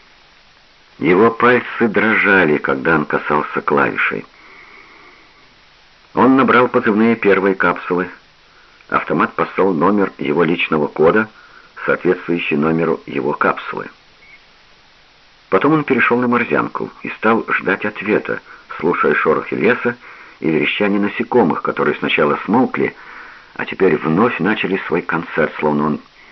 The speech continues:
передал им какой-то тайный сигнал. Он вызвал вторую капсулу, потом третью. Первые капли дождя заставили его вздрогнуть.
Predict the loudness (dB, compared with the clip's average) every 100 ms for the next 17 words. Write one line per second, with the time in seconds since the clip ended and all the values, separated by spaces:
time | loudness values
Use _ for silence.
0 | -20 -20 -8 2 4 4 2 2 0 -2
1 | -2 -2 -4 -8 -2 -2 -2 -6 -8 -8
2 | -6 -6 -8 _ _ _ _ _ _ _
3 | _ _ _ _ _ _ _ _ _ _
4 | _ _ -2 2 4 4 2 0 0 2
5 | 4 2 0 -2 -4 -4 -2 -2 -2 2
6 | 2 2 0 -2 -2 -10 -20 -20 -20 -20
7 | -20 -20 -20 -20 -20 -20 -20 -20 _ _
8 | _ _ 0 4 6 6 6 6 6 2
9 | 4 4 4 4 2 2 2 2 -2 0
10 | 2 4 4 2 0 0 2 2 2 0
11 | -4 -6